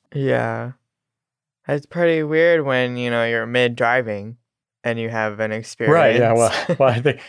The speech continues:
Speaker 2: they're talking about the seeing figures around your bed and stuff.
Speaker 1: Oh, yeah.
Speaker 2: Right, so, and that's, to me, what sleep paralysis is, right? Yes, you do see things, but most people, I'm guessing, who see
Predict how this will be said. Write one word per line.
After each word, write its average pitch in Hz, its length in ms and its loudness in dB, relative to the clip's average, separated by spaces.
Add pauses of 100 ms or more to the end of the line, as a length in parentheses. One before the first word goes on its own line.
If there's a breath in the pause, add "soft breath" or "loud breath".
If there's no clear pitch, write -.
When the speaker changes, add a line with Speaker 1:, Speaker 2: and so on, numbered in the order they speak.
(120)
Speaker 2:
they're 131 100 2
talking 127 300 2
about 110 280 2
the 98 320 -2 (720)
seeing 127 360 0
figures 113 560 0
around 101 280 2
your 92 120 -4
bed 95 240 -2
and 107 120 -6
stuff. 117 380 -4 (400)
Speaker 1:
Oh, 120 220 4
yeah. 107 340 -2
Speaker 2:
Right, 104 300 0
so, 120 240 2 (200 loud breath)
and 127 140 2
that's, - 340 0 (180)
to 127 100 0
me, 123 180 2
what 107 260 0
sleep 120 340 -2
paralysis 98 580 0
is, 92 260 0
right? 92 260 -2
Yes, 104 360 -4
you 107 100 -4
do 101 300 -4 (160)
see 113 420 -2
things, 98 680 -4 (880)
but 104 480 4 (180)
most 110 280 0
people, 110 560 2
I'm 107 160 0
guessing, 104 500 0
who 101 160 -6
see 104 760 -2